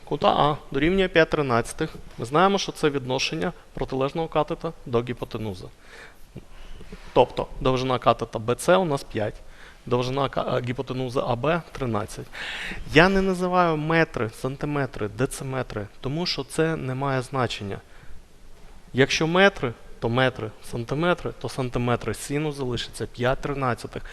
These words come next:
Одиниці вимірювання у нас скоротяться. Тому я не називаю. Просто п'ять одиниць, тринадцять одиниць. Тепер, за теоремою Піфагора, ми можемо знайти, що другий катет у нас буде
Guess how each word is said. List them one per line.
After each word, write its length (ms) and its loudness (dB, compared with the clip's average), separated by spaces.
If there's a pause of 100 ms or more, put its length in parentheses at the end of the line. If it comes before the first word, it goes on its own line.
(260)
Одиниці 500 2
вимірювання 680 0 (240)
у 60 -6
нас 260 0
скоротяться. 880 -2 (600)
Тому 200 -2
я 180 0 (260)
не 220 2
називаю. 480 -2
Просто 320 -2
п'ять 540 4
одиниць, 680 2
тринадцять 560 -2
одиниць. 360 -10 (540)
Тепер, 380 6 (140)
за 160 12
теоремою 380 6
Піфагора, 560 0 (720)
ми 100 6
можемо 360 4
знайти, 340 4
що 140 0
другий 280 2
катет 360 2
у 20 -4
нас 180 2
буде 280 0